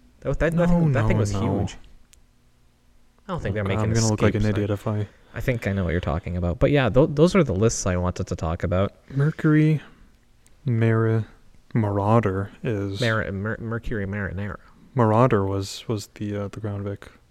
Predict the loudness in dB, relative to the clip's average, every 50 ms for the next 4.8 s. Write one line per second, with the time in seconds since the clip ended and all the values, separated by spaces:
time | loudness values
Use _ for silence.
0 | _ _ _ _ -10 -10 -8 -6 -6 -8 -8 -8 _ _ -20 -20 _ _ _ _
1 | _ _ _ _ _ _ -6 -4 -4 -4 -6 -6 -8 -8 -6 -6 -8 -8 -10 -10
2 | -6 -2 -2 -2 -2 -2 -4 -4 -6 -6 -6 -6 -6 -6 -8 -8 -8 -10 -12 -12
3 | -14 _ _ _ _ _ _ _ _ _ _ _ _ _ _ _ _ _ _ _
4 | _ _ -2 0 0 2 2 0 0 0 0 0 0 0 0 -2